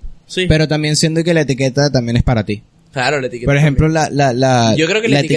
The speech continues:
Speaker 2: etiqueta al
Speaker 1: también
Speaker 2: comer, no, aunque el tema de hoy no va a
Speaker 1: existe,
Speaker 2: llevarse
Speaker 1: existe
Speaker 2: para
Speaker 1: mucho, o sea, existe, la etiqueta está en muchos tipos de
Speaker 2: Aunque la etiqueta al comer, la etiqueta al comer no es el tema de hoy, pero sí quisiera decir un breve
Speaker 1: Ok.
Speaker 2: para decir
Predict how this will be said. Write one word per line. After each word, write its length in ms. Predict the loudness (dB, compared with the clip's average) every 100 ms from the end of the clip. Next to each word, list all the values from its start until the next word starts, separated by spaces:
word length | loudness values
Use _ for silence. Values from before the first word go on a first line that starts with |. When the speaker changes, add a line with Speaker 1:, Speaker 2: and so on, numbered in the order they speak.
| 0
Speaker 2:
etiqueta 120 | 0
al 60 | 0
Speaker 1:
también 180 | 0 0
Speaker 2:
comer, 380 | 2 2 0 -4 _ _
no, 220 | -2 0 0
aunque 240 | -2 0
el 180 | -2 -2
tema 280 | -2 0 2
de 100 | 2
hoy 120 | 2
no 140 | 2 2
va 60 |
a 80 | 2
Speaker 1:
existe, 100 | 2
Speaker 2:
llevarse 360 | 2 0 0 -2
Speaker 1:
existe 100 | 0
Speaker 2:
para 360 | 0 0 0 2
Speaker 1:
mucho, 340 | 0 0 -4
o 100 | -4
sea, 120 | -4
existe, 320 | -4 -6 -10 -6
la 80 |
etiqueta 320 | -6 -4 -8 -8
está 280 | -6 -6
en 60 | -4
muchos 420 | -4 -4 -2 -4
tipos 360 | -6 -8 -6 -6
de 220 | -4 -4 -4
Speaker 2:
Aunque 200 | -4 -2
la 120 | -2
etiqueta 320 | 0 0 0
al 80 | -2
comer, 300 | -2 -4 -4
la 140 | -4 -2
etiqueta 320 | 0 -2 -2
al 80 | -4
comer 240 | -2 -2
no 80 | 0
es 60 | -2
el 120 | 0
tema 220 | 0 0
de 100 | 0
hoy, 140 | 0 0
pero 220 | 0 0
sí 160 | 0 -2
quisiera 280 | 0 2
decir 220 | 2 0 0
un 120 | 0
breve 320 | 0 0 0
Speaker 1:
Ok. 60 | 0
Speaker 2:
para 280 | 0 -2 -4
decir 420 | -4 -2 -2 -4